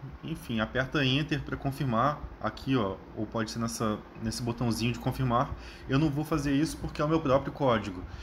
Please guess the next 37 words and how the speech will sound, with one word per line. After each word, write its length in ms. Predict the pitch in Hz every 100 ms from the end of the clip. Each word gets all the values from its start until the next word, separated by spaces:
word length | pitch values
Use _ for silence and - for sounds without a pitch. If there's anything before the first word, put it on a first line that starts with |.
| - - - 123 -
Mas 240 | 135 151
então 180 | 151 170
é 60 |
isso 140 | 180 185
aí, 80 | 175
pessoal. 340 | 160 - 127
Como 160 | 120 147
vocês 160 | 160
podem 280 | - 156 156
ver, 320 | 139 147 165 -
eu 120 | 160
tô 160 | 160 165
sem 260 | 160 175
código 420 | 185 156 160 160 147
de 120 | 139
indicação 500 | 147 139 135 - 139
ainda, 360 | 139 147 139
ainda 240 | 135 147 147
não 120 | 151
fui 180 | 156 156
indicado 380 | 143 139 139 139
por 160 | 143
ninguém. 480 | 156 151 113 135 165 - - - - -
Apenas 380 | 123 - 165 170
fiz 200 | - 151
a 60 |
conta, 400 | 147 - 147 160
nem 220 | 135 127 151
usei 220 | 131 135
direito 560 | 131 117 131 156 156 135 - - - - -
por 100 | 135
enquanto. 560 | 131 - 123 143 151 156 - - - -
Tenho 140 | 127 135
que 60 |
explorar 360 | 135 135 131 143
mais. 560 | 120 131 151 - - - - -
E 320 | 143 147 170